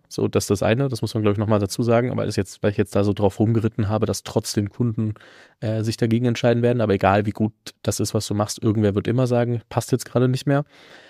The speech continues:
Aber bei der Net Revenue Retention, weil ihr eben genau diese Punkte trefft, die halt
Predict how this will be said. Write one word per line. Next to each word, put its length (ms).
Aber 140
bei 100
der 100
Net 180
Revenue 280
Retention, 480
weil 280
ihr 100
eben 180
genau 400
diese 260
Punkte 340
trefft, 460
die 260
halt 320